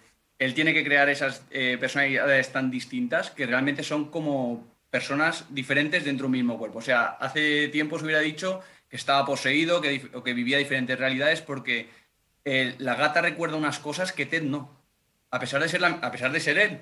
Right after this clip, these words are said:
Pero él cuando está dentro de esa personalidad protectora que es la gata o que es su hija, eh, tiene su propia... Por eso graba cosas, ¿no? Es que no me acuerdo de esto, es que mi madre decía esto, es que... y graba cosas porque realmente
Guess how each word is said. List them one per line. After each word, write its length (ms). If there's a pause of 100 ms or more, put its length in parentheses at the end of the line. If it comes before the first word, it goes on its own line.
(380)
Pero 200
él 140
cuando 300
está 320
dentro 300
de 60
esa 160
personalidad 540
protectora 680
que 80
es 100
la 140
gata 300
o 120
que 120
es 60
su 200
hija, 340 (440)
eh, 340
tiene 220
su 120
propia... 340
Por 140
eso 140
graba 340
cosas, 400
¿no? 120
Es 80
que 120
no 80
me 80
acuerdo 320
de 80
esto, 160
es 80
que 100
mi 100
madre 240
decía 280
esto, 180
es 100
que... 260 (240)
y 120
graba 340
cosas 300
porque 320
realmente 640